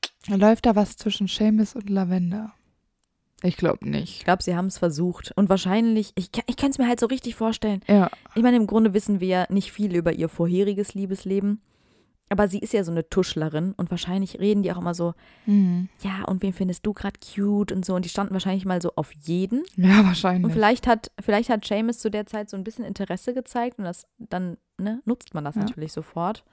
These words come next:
Speaker 1: Aber vielleicht war das so ein Creep-Date, weißt du, wo du im Nachhinein zwanzig Jahre später dir überlegst, „Boah, das hättest du ja auch sparen können.“
Speaker 2: Bei Pflege magischer Geschöpfe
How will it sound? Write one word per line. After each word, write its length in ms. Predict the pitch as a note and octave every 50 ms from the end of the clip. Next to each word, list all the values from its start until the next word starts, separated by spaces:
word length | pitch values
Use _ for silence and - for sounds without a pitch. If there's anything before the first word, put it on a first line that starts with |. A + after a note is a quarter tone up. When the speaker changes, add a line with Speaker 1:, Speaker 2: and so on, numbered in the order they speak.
| _ _ -
Speaker 1:
Aber 160 | F3+ F#3+ F#3
vielleicht 240 | - G3+ G3+ F#3+ -
war 80 | G3+
das 100 | G3+ G3
so 80 | - G#3
ein 80 | G3 F#3+
Creep-Date, 880 | - - - G#3+ G#3+ A3 A3+ G#3 - - - F3+ E3+ E3+ E3+ - -
weißt 240 | - F#3 F#3+ - -
du, 80 | G3 F#3
wo 80 | F#3
du 80 | F3+ F#3+
im 140 | F#3+ F#3 F3+
Nachhinein 760 | F3+ F#3 G3 G3 - G#3+ G3 F#3+ F#3+ F#3+ F#3 F#3 - - - _
zwanzig 360 | - - G3+ G3 G3 - -
Jahre 200 | G3+ F#3+ F3+ E3+
später 320 | E3+ - - G3 F#3 F#3+ F#3
dir 140 | F#3 F3+ F3+
überlegst, 300 | F3+ F3 F3 F3 - -
„Boah, 80 | - F3
das 180 | E3+ F3 -
hättest 200 | - G3 - -
du 20 | F#3+
ja 60 | F#3+
auch 60 | F#3 -
sparen 380 | - - G3 F#3 F3 E3 D#3
können.“ 240 | - - F#3 E3+ D#3+ - - - _
Speaker 2:
Bei 240 | A3 A#3 B3 B3+ B3+
Pflege 400 | - - - B3+ D4 D#4 D4+ D4
magischer 460 | C4+ B3+ B3 B3 B3 - - A#3 A3
Geschöpfe 760 | G3 G3 - - A#3+ - - - - E3+ F3 G#3 B3 C4